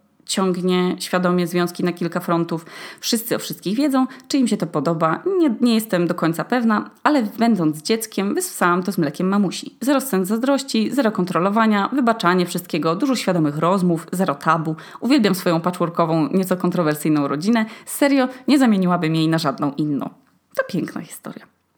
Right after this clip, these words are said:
No więc jak nasza przyjaciółka idiotka napisała, no jeżeli miałby być, e, chyba dekalog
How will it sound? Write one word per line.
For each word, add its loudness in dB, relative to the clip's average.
No 0
więc 0
jak 0
nasza 4
przyjaciółka 2
idiotka 0
napisała, 0
no 2
jeżeli 0
miałby 2
być, -4
e, -2
chyba -2
dekalog -2